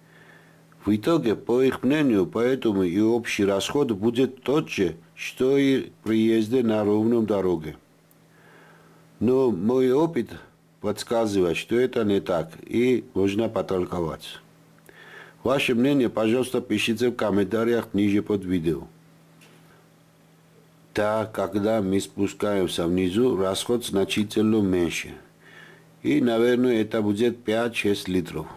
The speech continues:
горючего на сто километров в среднем. Если у вас механическая коробка передач, и вы любите рисковать чужой или собственной жизнью, можно еще сэкономить,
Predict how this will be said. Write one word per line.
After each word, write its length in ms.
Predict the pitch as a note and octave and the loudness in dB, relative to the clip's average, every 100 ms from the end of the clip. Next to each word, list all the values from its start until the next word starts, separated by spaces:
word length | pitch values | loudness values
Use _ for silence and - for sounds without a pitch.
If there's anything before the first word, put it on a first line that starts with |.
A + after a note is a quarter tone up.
| - | -10
горючего 600 | F2 F2 F2+ E2 F2+ D#2+ | -4 0 0 0 -2 -2
на 220 | D#2+ G2 | -2 -2
сто 200 | G2+ A#2 | -2 -4
километров 600 | G#2+ G2 F#2+ F2+ F2+ - | -2 0 2 2 0 -2
в 60 | - | -6
среднем. 480 | - F2+ D#2 - C#2+ - - - - _ - - - - - - - | -4 -2 -2 -8 -16 -20 -20 -20 -20 _ -20 -20 -20 -20 -20 -20 -10
Если 320 | - B2+ C3 | -4 -2 2
у 160 | C3+ C#3 | 2 4
вас 220 | C#3+ C3 | 2 0
механическая 840 | A#2 A#2 B2+ D3 C3 A2+ - G#2 G2 | -2 0 0 0 0 -2 0 0 0
коробка 520 | A2 A#2+ C#3+ G#2 F2 | 0 0 0 -2 -4
передач, 720 | E2 A2 A2 A2 B2+ - - | -2 0 2 0 -2 -2 -6
и 200 | - A2 | 0 2
вы 140 | A2 | 4
любите 540 | G#2+ G#2+ G2+ G2+ G2+ G2 | 4 2 0 -2 0 2
рисковать 540 | F#2+ - G#2 G2+ F#2 | 0 0 0 0 -2
чужой 500 | - G2+ G2 G#2 F#2 | 0 0 4 4 2
или 240 | F2+ G2 | 2 0
собственной 640 | F#2+ - F#2+ - G2+ F#2+ F#2+ | 0 -2 -2 -2 0 0 0
жизнью, 500 | F#2+ C3 G#2+ F#2 D2+ - - - - - - | 2 2 2 0 -2 -6 -20 -20 -20 -20 -6
можно 340 | F#2+ B2+ B2+ | 0 2 2
еще 320 | C#3 A2+ A2+ A#2+ | 2 2 2 0
сэкономить, 800 | A2+ G2 G2+ G2+ F#2 E2 D#2+ | 0 0 2 2 2 0 -4